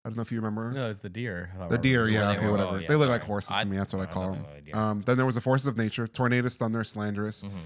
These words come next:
Speaker 1: and then the Tau Trio, which is Zekrom, Reshiram, and Kyurem.
Speaker 3: Yeah, very
Speaker 2: Yeah, they were
Speaker 3: forgettable.
Speaker 2: really
Speaker 3: I didn't
Speaker 2: fucking
Speaker 3: think they were
Speaker 2: lame.
Speaker 3: cool.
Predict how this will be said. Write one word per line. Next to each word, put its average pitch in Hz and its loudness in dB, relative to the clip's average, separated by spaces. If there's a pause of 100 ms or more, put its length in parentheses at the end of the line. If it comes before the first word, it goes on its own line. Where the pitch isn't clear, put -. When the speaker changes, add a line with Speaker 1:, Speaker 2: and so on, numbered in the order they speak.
(180)
Speaker 1:
and 110 2
then 104 2
the 101 -6
Tau 110 0
Trio, 92 -6
which 90 -8
is 92 -10
Zekrom, 95 -4
Reshiram, 90 -8 (200)
and 87 -14
Kyurem. 64 -16
Speaker 3:
Yeah, 80 -14
very 82 -12
Speaker 2:
Yeah, 82 -2
they 90 -4
were 87 -2
Speaker 3:
forgettable. 85 -6
Speaker 2:
really 85 -6
Speaker 3:
I - -6
didn't 82 -12
Speaker 2:
fucking 85 -10 (160)
Speaker 3:
think 85 -8
they 85 -6
were 87 -10
Speaker 2:
lame. 98 -16
Speaker 3:
cool. 76 -18